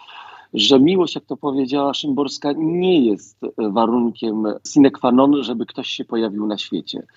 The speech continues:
I że dla niektórych to po prostu jest, e, kłopot. I że nie możemy oceniać tych, e, sytuacji, że po prostu tak czasami bywa. I Marianna to zrozumiała i przyjęła, i, no i, i zagrała tę scenę tak, jak widzimy to,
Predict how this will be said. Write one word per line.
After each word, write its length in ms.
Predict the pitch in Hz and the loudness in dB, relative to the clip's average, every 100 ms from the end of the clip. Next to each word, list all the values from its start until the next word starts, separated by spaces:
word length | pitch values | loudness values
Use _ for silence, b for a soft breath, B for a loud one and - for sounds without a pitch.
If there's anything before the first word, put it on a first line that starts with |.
| B B B B _ | B B B B _
I 100 | - | 2
że 120 | 202 | 4
dla 160 | 185 190 | 4 4
niektórych 360 | 185 - 208 | 2 -4 -6
to 100 | - | -4
po 100 | - | -6
prostu 380 | 185 170 160 - | -2 -2 -2 0
jest, 440 | 175 175 - - 220 | 4 4 2 -8 0
e, 240 | 190 - | 0 0
kłopot. 460 | - 226 - - - - - - | -2 -4 -2 -4 -6 -12 -8 0
I 80 | |
że 120 | 160 190 | 4 6
nie 120 | 220 | 6
możemy 260 | 240 254 | 4 0
oceniać 440 | 208 - 131 113 - | -2 -4 -8 -8 -12
tych, 300 | - 98 - | -16 -14 -10
e, 200 | 113 110 | -8 -6
sytuacji, 520 | - - 107 92 214 | -10 -4 -2 -2 -4
że 100 | 247 | -2
po 120 | 311 | 0
prostu 320 | - 190 - | 0 -4 -2
tak 260 | 160 175 - | -2 -2 -2
czasami 400 | 156 - 117 110 | -10 -8 -4 -4
bywa. 380 | 87 80 - - _ _ _ _ _ _ _ | -6 -8 -8 -8 _ _ _ _ _ _ _
I 40 | 302 | 4
Marianna 460 | 294 156 147 123 | 4 4 4 4
to 120 | 120 | 2
zrozumiała 720 | 104 101 90 98 107 107 104 - | 0 -2 0 2 2 4 2 -2
i 100 | 101 | -6
przyjęła, 640 | - - 101 101 95 92 | -8 0 4 4 4 0
i, 140 | - 131 | 0 2
no 140 | 165 | 2
i, 260 | 202 220 240 | 2 2 2
i 40 | |
zagrała 380 | 202 233 226 208 | 0 0 0 -2
tę 100 | - | -4
scenę 240 | - 120 101 | -4 -2 -2
tak, 160 | 101 | 0
jak 140 | 110 98 | 0 0
widzimy 360 | 107 107 101 | 0 0 0
to, 440 | - 101 101 101 | -2 -2 0 0